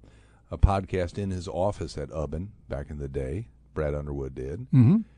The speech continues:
Speaker 1: He was very relaxed and open to someone he didn't even know back then. And to me, he, he hasn't changed a bit,
Speaker 2: No, he,
Speaker 1: despite a little
Speaker 2: well, he's
Speaker 1: rise.
Speaker 2: changed one way.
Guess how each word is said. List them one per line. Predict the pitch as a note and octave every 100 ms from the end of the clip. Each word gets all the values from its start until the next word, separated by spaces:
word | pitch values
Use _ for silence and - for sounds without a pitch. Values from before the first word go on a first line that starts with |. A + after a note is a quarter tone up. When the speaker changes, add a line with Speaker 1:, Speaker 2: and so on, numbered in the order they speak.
| - - -
Speaker 1:
He | - E2+
was | D#2+ D#2
very | F2+ F#2 F2+
relaxed | E2 D#2 E2 F#2 G#2 -
and | E2+
open | D#2+ F2+ G2+ G2+ G#2+
to | E2+ D2+
someone | - F2+ F2+ D#2
he | D#2
didn't | D#2 F2+ F#2+
even | F#2 F2 E2+
know | F#2 F#2+
back | E2 D#2 -
then. | D#2 D#2 G2+ A2+ _ - - - -
And | E2+ D#2+
to |
me, | G2+ C#3 G#2
he, | G2 F#2 -
he | - G#2+ G2 E2 -
hasn't | G2 F2 E2
changed | - F2 E2+ D2+
a | D2
bit, | D2+ E2 E2 C#2+
Speaker 2:
No, | C3 G3+ F3+
he, | A2+ F3+
Speaker 1:
despite | F3+ F#2 E2+
a | D#2+
little | D#2 F2+ G#2 E2
Speaker 2:
well, | D3+ F#3
he's | G3
Speaker 1:
rise. | E3+
Speaker 2:
changed | F#3+ G#3 F3
one | A3 A3
way. | A2+